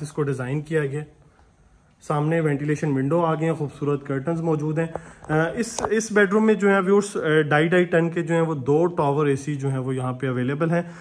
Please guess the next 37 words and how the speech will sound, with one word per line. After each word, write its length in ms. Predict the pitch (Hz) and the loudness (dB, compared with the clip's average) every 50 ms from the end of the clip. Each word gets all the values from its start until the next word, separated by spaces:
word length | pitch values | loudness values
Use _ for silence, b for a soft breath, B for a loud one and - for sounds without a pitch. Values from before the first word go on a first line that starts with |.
| B B B B - 147 139 139 135 135 135 | B B B B -4 -2 0 2 2 2 2
bedroom 500 | 131 127 123 123 160 170 180 185 214 220 | 0 -2 0 2 2 2 4 2 -2 0
का 120 | 208 214 208 | 0 0 0
design 380 | 180 180 156 170 165 185 196 | 2 2 2 2 2 4 4
आप 120 | 196 190 180 | 2 2 2
देख 220 | 160 180 170 175 | 0 -2 -4 -4
सकते 280 | - 185 165 170 - 180 | -6 -8 -8 -4 -2 0
हैं, 240 | 180 180 175 170 | 0 0 0 -2
side 360 | 170 - 165 143 147 156 143 - | -2 -2 -2 0 0 0 -2 -2
tables 340 | 160 151 147 175 180 165 | -2 -2 0 -2 0 0
आ 140 | 175 165 156 | 0 0 0
गए 120 | 151 156 165 | 0 0 -2
हैं, 80 | 160 | -2
खूबसूरत 440 | 160 160 143 - - 147 147 143 135 | -2 -4 -6 -6 -4 -4 -2 -2 -2
lamps 380 | 135 135 143 165 170 170 - 175 | -2 -2 -2 -2 -2 -2 -2 -2
हैं। 300 | 160 160 165 B B B B B B - | -2 -2 -2 B B B B B B -4
अ, 100 | 139 139 | -2 -2
यहाँ 260 | 139 139 143 143 151 151 | 0 0 2 2 0 0
पे 140 | 147 165 | -2 -2
जो 160 | 147 135 143 143 | -2 0 0 0
है, 80 | 143 | 2
वो 120 | 139 143 147 | 2 0 -2
sofa 300 | - 151 135 127 156 147 | 0 -2 -2 0 0 -2
chairs 360 | - - 143 156 170 165 170 | 0 0 0 0 2 2 0
available 500 | 165 151 156 151 151 156 151 156 151 151 | 0 0 0 0 0 0 0 0 0 0
हैं। 220 | 160 156 151 B B B B B B B B - | 0 -2 -4 B B B B B B B B -6
अ, 280 | 135 131 135 143 - | -4 -4 -4 -4 -4
अटैच 340 | 156 139 165 160 165 160 165 | -2 0 2 2 2 2 2
washroom 460 | 160 160 160 160 - 214 220 220 214 | 2 2 2 2 2 0 2 2 2
बड़े 220 | 180 156 160 170 175 | 2 2 2 2 2
size 320 | 175 180 170 165 165 170 | 2 2 0 0 0 -2
का 160 | - 170 160 | -2 -2 -2
इसका 240 | 160 156 - - 160 | -2 -4 -4 -4 -4
washroom 420 | 147 135 135 135 127 - 180 185 170 | -2 0 -2 -2 -2 -2 -2 -2 0
design 320 | 170 160 165 156 160 165 | 0 0 0 0 0 0
किया 220 | 156 160 170 165 | 0 0 0 0
गया 200 | 151 147 160 156 | 0 0 -2 -4
और 440 | 156 147 135 127 131 139 135 135 B | -4 -4 -4 -4 -4 -4 -4 -6 B